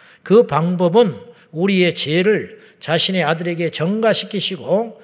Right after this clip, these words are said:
그 아들 안에서 우리의 죄를 처벌하는 것이었다. 하나님께서는 자신의 아들들이, 아들의, 아들에게 죄에 대한 진노를 쏟아 부으셨다. 하나님께서 이 일을 행하셨다.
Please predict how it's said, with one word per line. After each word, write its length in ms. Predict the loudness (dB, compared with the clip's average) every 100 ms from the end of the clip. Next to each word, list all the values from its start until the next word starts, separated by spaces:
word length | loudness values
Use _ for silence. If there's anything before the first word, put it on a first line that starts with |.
| -20 _
그 200 | -2 2
아들 320 | 2 2 0 0
안에서 400 | 0 -2 -2 -2
우리의 320 | -2 -2 -2
죄를 380 | -4 -4 -4 -4
처벌하는 760 | -2 0 0 0 0 -2 -4
것이었다. 580 | -6 -8 -10 -14 -18 -20 _ _ _ _ _
하나님께서는 720 | -2 2 2 2 0 2 0
자신의 420 | 0 0 0 0
아들들이, 560 | 2 0 -2 -4 -6 -2
아들의, 460 | 0 0 0 -2 0
아들에게 800 | 0 2 0 0 -2 -4 -6 -16 -20 -16
죄에 420 | -6 0 4 4 6
대한 280 | 4 2
진노를 580 | 0 -2 -2 0 2 2
쏟아 340 | 0 -2 -2 -2
부으셨다. 600 | -4 -4 -4 -6 -12 -18 _ _ _ _
하나님께서 680 | -2 0 2 0 -2 0 -2
이 260 | -2 -4
일을 240 | -2 -2 -2
행하셨다. 600 | -2 -4 -6 -12 -18